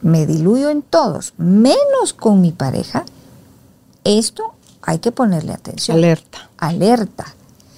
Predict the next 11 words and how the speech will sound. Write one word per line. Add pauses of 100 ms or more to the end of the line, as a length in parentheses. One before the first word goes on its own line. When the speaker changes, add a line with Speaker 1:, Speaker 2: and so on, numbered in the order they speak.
(160)
Speaker 1:
Sí
hay
mucha
intromisión
de
las
familias
nucleares, (840)
en
donde (920)
hacemos,